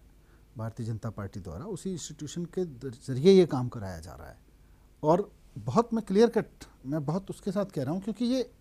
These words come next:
लोग कौन थे, आप इसीलिए इसको समझने के लिए देखना पड़ेगा, ये लोग कौन हैं। ये लोग वो हैं जो, जो बीस, अ, विधायक हैं जिनकी बात हो रही है। ये लोग क्या कर रहे थे संसदीय सचिव बन के? ये लोग कर रहे थे कि ये स्कूलों में जाते थे,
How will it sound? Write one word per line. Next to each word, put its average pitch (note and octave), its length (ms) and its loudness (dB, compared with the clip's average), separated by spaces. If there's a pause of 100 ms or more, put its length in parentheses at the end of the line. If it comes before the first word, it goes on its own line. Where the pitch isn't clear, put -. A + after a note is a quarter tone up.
(420)
लोग A#3+ 240 6
कौन F#3 220 2
थे, E3+ 120 0
आप D3+ 320 0
इसीलिए B3 320 4
इसको - 180 -2
समझने G3+ 360 4
के A3+ 80 -2
लिए A3+ 200 4
देखना F#3 280 0
पड़ेगा, F#3+ 260 2
ये B3+ 60 4
लोग C4 160 -4
कौन A3+ 260 2
हैं। B2+ 160 -2 (680)
ये G#3 100 6
लोग A#3 180 6
वो G#3 120 2
हैं A3 180 2
जो, A#3+ 400 2 (280)
जो C#3 240 -4
बीस, D3+ 560 -4
अ, D#3 40 2
विधायक C#3+ 600 -2
हैं C#3 160 -4
जिनकी A#2+ 240 -8
बात G#2+ 260 -10
हो G#2+ 60 -12
रही F#2+ 140 -10
है। F2+ 180 -14 (560)
ये G3+ 140 2
लोग B3+ 180 0
क्या B3+ 120 2
कर B3 140 0
रहे G3+ 120 0
थे F3 80 -6
संसदीय D3 380 -6
सचिव C3 280 -10
बन A2 140 -12
के? G2 160 -16 (600)
ये F3 160 6
लोग B3 180 6
कर G#3+ 100 8
रहे G#3 120 8
थे A3+ 140 6
कि A3+ 120 0
ये A3+ 100 6
स्कूलों G#3+ 260 2
में G#3+ 80 2
जाते D3 220 2
थे, B2+ 220 -6